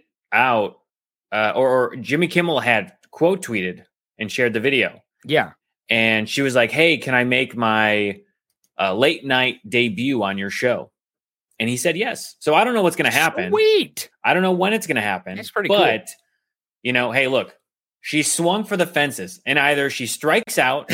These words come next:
Speaker 2: <laughs>
Speaker 1: or she hits a fucking home run.
Speaker 2: You know, you know what's
Speaker 1: And
Speaker 2: funny
Speaker 1: Jimmy
Speaker 2: about this?
Speaker 1: Kimmel was
Speaker 2: Because
Speaker 1: like, "Yeah, sure, come on the show."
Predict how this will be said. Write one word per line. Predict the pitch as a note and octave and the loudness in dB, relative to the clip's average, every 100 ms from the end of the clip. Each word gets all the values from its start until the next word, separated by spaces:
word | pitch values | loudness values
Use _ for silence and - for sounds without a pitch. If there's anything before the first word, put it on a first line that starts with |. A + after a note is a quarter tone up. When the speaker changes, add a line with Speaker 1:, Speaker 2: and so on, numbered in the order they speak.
| - | -8
Speaker 2:
<laughs> | - - | -6 -2
Speaker 1:
or | C#3 C3 | 0 0
she | A#2+ C3+ | 0 0
hits | E3 | 0
a | D3+ | 0
fucking | D#3 D3 C#3+ | 0 -2 -2
home | D3+ D3 | -2 0
run. | F#3 G2+ - | -2 -2 -4
Speaker 2:
You | G4 | 0
know, | F4 | 2
you | D4+ | 2
know | D#4+ | 2
what's | C#4 - | 2 2
Speaker 1:
And | |
Speaker 2:
funny | B3 A3 | 0 2
Speaker 1:
Jimmy | E3+ | 2
Speaker 2:
about | E3+ | 2
this? | |
Speaker 1:
Kimmel | G3+ G#3 | 2 2
was | G3 | 2
Speaker 2:
Because | F#3+ | 2
Speaker 1:
like, | |
"Yeah, | A#3 F#3+ | 2 2
sure, | A#3 A3+ | 2 2
come | G3 | 0
on | G3 | 0
the | |
show." | F#3 G#3+ A2+ | 0 0 -2